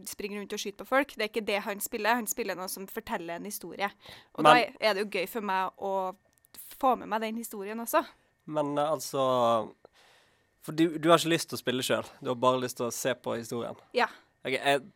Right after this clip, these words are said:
Speaker 2: to spørsmål til deg. Første er, har Resident Evil en særlig bra historie da? For det er ikke min erfaring at det er sånn spennende i seg selv uten at du får lov til å kjempe mot, eh, zombiene og det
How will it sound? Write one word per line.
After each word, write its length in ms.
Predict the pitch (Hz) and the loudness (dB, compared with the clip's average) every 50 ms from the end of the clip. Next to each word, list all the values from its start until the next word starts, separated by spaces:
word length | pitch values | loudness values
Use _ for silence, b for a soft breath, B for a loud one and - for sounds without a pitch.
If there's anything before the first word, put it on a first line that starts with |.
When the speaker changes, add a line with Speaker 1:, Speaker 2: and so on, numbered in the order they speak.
| _ _ | _ _
Speaker 2:
to 180 | - 175 151 127 117 | -10 -8 -6 -6 -8
spørsmål 420 | - - 131 120 - - 117 110 - | -4 -4 -6 -6 -4 -6 -8 -6 -4
til 100 | 120 120 | -4 -6
deg. 100 | 123 - | -2 -2
Første 340 | 139 123 - - - 139 | -4 -4 -2 0 0 0
er, 140 | 113 101 - _ _ _ - - | 0 0 -4 _ _ _ -16 0
har 240 | - 175 151 123 113 117 | 2 4 4 4 2 -2
Resident 480 | 120 123 - - 123 123 123 117 - | -4 -4 -6 -8 -8 -8 -8 -8 -6
Evil 380 | 156 151 147 120 117 120 120 120 | -6 -4 -4 -4 -6 -8 -8 -6
en 100 | 120 - | -8 -8
særlig 240 | - 123 127 135 131 | -8 -6 -8 -8 -6
bra 180 | 131 143 139 127 | -4 -2 -2 -2
historie 340 | 127 - - 139 131 123 - | -4 -6 -8 -8 -8 -8 -4
da? 140 | - 151 165 | -4 -4 -4
For 80 | - 165 | -4 -2
det 120 | 147 147 | 0 0
er 80 | 131 120 | 0 0
ikke 100 | 117 135 | 0 -2
min 160 | 160 156 135 | -2 0 0
erfaring 380 | 123 120 - 123 117 117 113 117 | -2 -2 -2 -4 -4 -4 -6 -8
at 80 | 120 - - | -10 -8 -8
det 100 | 123 120 | -8 -6
er 80 | 113 | -6
sånn 320 | 120 117 117 123 123 120 - _ _ _ _ _ _ _ - | -8 -10 -10 -12 -14 -18 -20 _ _ _ _ _ _ _ -20
spennende 460 | - - - 135 123 123 123 127 123 | -20 -2 6 8 8 8 8 4 2
i 20 | 117 | 0
seg 80 | 123 | -2
selv 400 | - - - 139 127 117 113 113 | -2 2 4 4 4 4 2 -2
uten 240 | 117 117 - 127 123 | -8 -8 -6 -8 -8
at 80 | 120 - 127 | -8 -6 -8
du 100 | 120 110 113 | -8 -8 -8
får 160 | - - 123 120 | -10 -8 -6 -6
lov 140 | 120 117 - - | -6 -8 -8 -10
til 80 | 120 113 - - | -10 -10 -10 -10
å 140 | - - - 135 131 123 123 127 | -10 -8 -8 -6 -8 -8 -8 -6
kjempe 320 | - 120 120 120 - 127 | -6 -8 -8 -8 -12 -12
mot, 240 | 123 120 117 117 _ _ _ _ - 127 | -10 -10 -10 -12 _ _ _ _ -14 -12
eh, 220 | 131 135 120 135 143 _ b b b b b b b b b b b b b | -10 -10 -10 -12 -14 _ b b b b b b b b b b b b b
zombiene 640 | - - - 127 120 117 113 113 110 110 117 110 110 110 110 | -14 -10 -6 -4 -4 -4 -2 -4 -4 -4 -4 -4 -4 -4 -4
og 160 | 113 113 110 110 | -4 -6 -8 -8
det 80 | 113 | -10